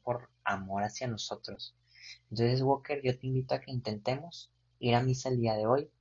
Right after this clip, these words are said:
Y el día de hoy, que aparte cambia de lectura, por lo mismo que es solemnidad, pues vamos a hacer la lectura como si fuera domingo. Por la señal de la Santa Cruz, de nuestros enemigos,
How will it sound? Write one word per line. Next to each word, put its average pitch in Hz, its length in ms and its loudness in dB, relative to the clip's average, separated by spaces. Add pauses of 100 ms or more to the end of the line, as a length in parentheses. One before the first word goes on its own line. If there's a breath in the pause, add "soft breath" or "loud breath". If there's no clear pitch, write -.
(120)
Y 117 120 0
el 120 80 4
día 143 180 4
de 127 80 4
hoy, 120 380 4
que 104 100 -2
aparte 107 640 -2
cambia 113 440 0
de 123 100 4
lectura, 127 880 2
por 101 100 -4
lo 98 120 -4
mismo 98 320 -6
que 120 100 -6
es - 80 -4
solemnidad, 131 580 0 (460 soft breath)
pues 135 180 2
vamos 113 300 2
a 120 60 -4
hacer 107 240 -4
la 107 100 2
lectura 110 560 -2 (220)
como 110 280 0
si - 160 -10
fuera 101 500 0 (640)
domingo. 98 520 -2 (1700)
Por 120 160 6
la 135 120 6
señal 113 280 2
de 104 60 4
la 101 80 2
Santa 101 340 -14
Cruz, 160 460 -2 (100)
de 117 80 -2
nuestros 113 420 -2
enemigos, 131 760 -2